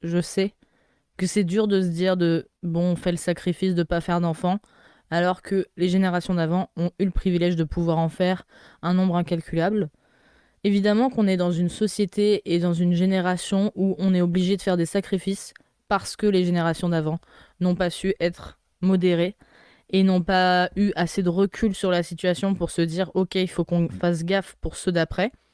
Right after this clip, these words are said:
Donc je comprends tout à fait. Enfin, euh, clairement, euh, moi aussi, ça me fait chier. J'aimerais bien, en fait, avoir, euh,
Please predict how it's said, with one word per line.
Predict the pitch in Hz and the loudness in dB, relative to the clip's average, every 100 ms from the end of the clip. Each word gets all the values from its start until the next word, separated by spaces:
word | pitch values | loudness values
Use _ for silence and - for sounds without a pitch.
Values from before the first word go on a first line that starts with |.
| 202 | 0
Donc | 202 202 | 2 4
je | 190 | 2
comprends | 185 202 202 | 2 0 0
tout | 196 196 | -2 -2
à | 208 | -2
fait. | 208 220 - _ _ _ _ _ | 0 -2 -4 _ _ _ _ _
Enfin, | - 165 156 151 143 _ _ _ _ _ _ _ _ - | -2 0 0 -2 -6 _ _ _ _ _ _ _ _ -8
euh, | 147 127 117 - - - - - | -6 -6 -8 -12 -18 -20 -20 -4
clairement, | 185 160 190 208 190 | 0 2 4 2 0
euh, | 156 151 165 - | -2 -8 -14 -4
moi | 170 | 0
aussi, | 170 190 254 | 0 0 -2
ça | 208 | 0
me | 175 | 0
fait | 170 | 0
chier. | - 175 156 _ | -2 -2 -4 _
J'aimerais | 165 175 180 165 | -4 0 2 2
bien, | 175 190 208 - _ _ _ _ _ _ | 0 0 -2 -4 _ _ _ _ _ _
en | 160 | -10
fait, | 160 175 160 - - _ | -4 -4 -4 -10 -20 _
avoir, | 180 170 165 175 165 | -2 0 2 2 2
euh, | 160 156 | 2 0